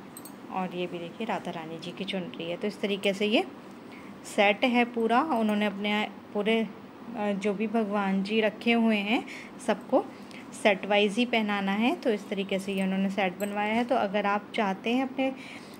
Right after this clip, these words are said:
मंदिर के लिए set बनवाना तो आप भी इस तरीके से बनवा सकते हैं उनका measurement देकर।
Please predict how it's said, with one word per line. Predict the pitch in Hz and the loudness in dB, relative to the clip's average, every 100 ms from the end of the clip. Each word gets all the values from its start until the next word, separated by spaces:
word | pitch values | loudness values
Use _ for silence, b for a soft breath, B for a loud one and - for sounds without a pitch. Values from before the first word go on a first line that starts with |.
| - | 2
मंदिर | 220 202 208 | 2 4 2
के | 196 | 2
लिए | 226 226 | 4 4
set | 233 214 190 | 4 2 2
बनवाना | 202 196 202 247 | 0 0 0 4
तो | 262 | 6
आप | 202 | 6
भी | 175 | 4
इस | 220 - | 0 2
तरीके | 190 190 190 | 0 0 2
से | 311 415 | 4 6
बनवा | 240 196 180 175 | 6 6 4 4
सकते | 185 - - 208 | 2 -2 2 6
हैं | 269 440 - B B B - | 6 4 -2 B B B -2
उनका | 220 214 196 220 214 214 - | 2 2 2 2 4 2 4
measurement | 220 202 202 214 214 202 | 4 6 4 4 4 2
देकर। | 196 202 196 233 | 4 4 6 2